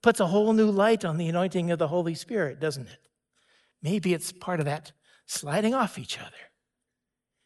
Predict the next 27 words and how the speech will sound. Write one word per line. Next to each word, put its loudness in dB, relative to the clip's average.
In 2
a 2
sense, 2
he 2
anoints 2
us. -4
So -2
we 2
slide -6
off 0
each 0
other 4
and 4
work 6
together 6
for 2
his -2
purposes -2
to 0
accomplish 0
what 2
he 6
wants 0
us -6
to 0
accomplish 0
instead 4